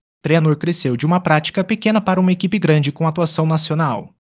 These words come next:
Foi premiada pela N R M do Oeste como Firm of the Year por crescimento, inovação e impacto comunitário.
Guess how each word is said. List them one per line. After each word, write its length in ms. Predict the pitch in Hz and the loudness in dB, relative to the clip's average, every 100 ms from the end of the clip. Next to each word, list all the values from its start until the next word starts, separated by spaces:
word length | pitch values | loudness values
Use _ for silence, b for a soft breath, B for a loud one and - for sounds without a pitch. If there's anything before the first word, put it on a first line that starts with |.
| _ | _
Foi 160 | - 156 | -2 0
premiada 480 | 190 196 170 165 175 | 2 4 4 4 2
pela 320 | 170 170 175 | 2 2 2
N 140 | 175 | 2
R 120 | 160 | 2
M 140 | 196 196 | 4 4
do 140 | 170 | 4
Oeste 200 | 170 - | 2 0
como 160 | - 190 | -2 -2
Firm 300 | - 202 165 | 2 2 4
of 240 | 156 - | 2 -2
the 80 | 190 | 0
Year 300 | 208 196 151 | 2 4 2
por 120 | 160 | -2
crescimento, 720 | 156 202 233 208 135 120 - - | -2 -2 0 2 2 0 -8 -2
inovação 580 | 190 190 180 - 165 165 | 2 2 2 2 0 -2
e 80 | 196 | -2
impacto 400 | 196 160 151 - | -2 0 -2 -4
comunitário. 800 | 151 175 196 190 151 113 110 117 | -4 0 0 0 0 -2 -4 -10